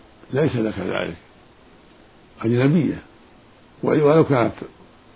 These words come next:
أم أصدقائك. نعم، لو كانت زوجة أبيك أو زوجة ابنك لا بأس،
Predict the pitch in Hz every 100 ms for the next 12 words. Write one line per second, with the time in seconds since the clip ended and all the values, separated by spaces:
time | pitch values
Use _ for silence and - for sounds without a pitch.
0 | - 123 117 107 - 101 107 110 - -
1 | - - - - - - - - - -
2 | - 110 127 139 101 110 104 120 127 110
3 | - - 107 107 113 - - _ - -
4 | - - - - - 90 80 78 - -
5 | - - 107 117 101 107 95 - - -
6 | - - - - - - - - - -
7 | - - - - - - 113 117 127 -
8 | - - - - - - 156 123 85